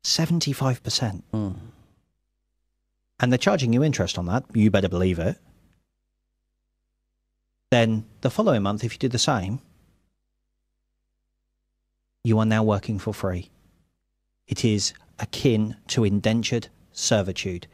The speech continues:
Speaker 1: It is modern slavery. Because you'll never get out of that.
Speaker 2: No.
Speaker 1: You do it twice at seventy-five percent, you're stuck in that business for life,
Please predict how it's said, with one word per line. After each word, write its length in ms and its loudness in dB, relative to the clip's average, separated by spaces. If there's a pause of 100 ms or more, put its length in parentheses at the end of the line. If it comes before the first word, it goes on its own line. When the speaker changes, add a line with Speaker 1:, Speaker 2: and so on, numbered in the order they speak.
(160)
Speaker 1:
It 180 -4
is 120 -2
modern 540 0 (180)
slavery. 760 -2 (1900)
Because 240 2
you'll 120 4
never 300 2
get 160 -2
out 220 -2
of 60 -10
that. 180 -6 (160)
Speaker 2:
No. 300 -4
Speaker 1:
You 60 2
do 120 4
it 80 0
twice 420 2
at 60 -4
seventy-five 540 0
percent, 380 -4 (920)
you're 80 2
stuck 460 0 (180)
in 160 4
that 180 2
business 440 0 (200)
for 340 2
life, 520 2